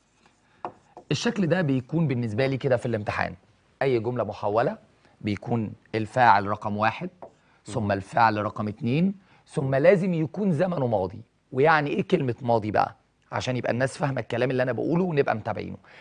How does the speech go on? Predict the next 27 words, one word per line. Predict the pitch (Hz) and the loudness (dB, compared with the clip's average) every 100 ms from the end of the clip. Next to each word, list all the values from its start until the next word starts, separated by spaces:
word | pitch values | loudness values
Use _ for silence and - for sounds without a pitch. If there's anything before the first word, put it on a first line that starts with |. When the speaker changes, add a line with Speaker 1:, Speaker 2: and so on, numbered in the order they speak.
| - - - | -20 -12 2
Speaker 1:
يعني | 180 180 180 - | 4 6 2 -4
حضرتك | - 131 143 147 127 | -4 -4 -2 -4 -6
ما | 123 | -6
تختارش | 120 - 110 - | -8 -8 -8 -6
will، | 127 90 78 - - _ - - - _ - - | -6 -6 -10 -16 -20 _ -20 -20 -20 _ -20 -8
حضرتك | 120 110 107 113 | -4 -4 -4 -8
تختار | - - 120 | -10 -4 -2
لي | 110 143 | -2 0
would، | 110 87 98 - _ - - | -2 -4 -10 -20 _ -20 -20
Speaker 2:
مم. | 98 101 98 - | -16 -14 -14 -14
Speaker 1:
حضرتك | - 101 104 113 110 | -8 -6 -6 -8 -8
ما | |
تختارليش | 104 - 107 120 143 | -10 -10 -6 -4 -4
can، | - 160 90 85 - _ - _ _ - | -6 -6 -6 -12 -18 _ -20 _ _ -16
حضرتك | - 101 127 131 | -8 -6 -6 -4
مطلوب | 135 - 175 | -6 -2 -2
منك | 151 135 120 | -2 -4 -6
تجيب | - 110 113 - | -8 -6 -6 -6
could، | 101 85 - - - - - _ _ _ | -8 -8 -14 -20 -20 -20 -20 _ _ _
Speaker 2:
مم. | 95 101 | -18 -12
Speaker 1:
ما | 107 | -8
تختارليش | 113 110 117 107 127 - - | -8 -8 -6 -4 -4 -6 -8
shall. | 95 78 104 - _ _ _ _ _ _ - | -8 -8 -14 -18 _ _ _ _ _ _ -12
وشال | 113 107 131 117 101 | -8 -6 -4 -4 -4
دي | 113 | -4
لها | 113 107 | -4 -6
شكلين، | 101 92 113 170 202 | -10 -8 -2 0 -2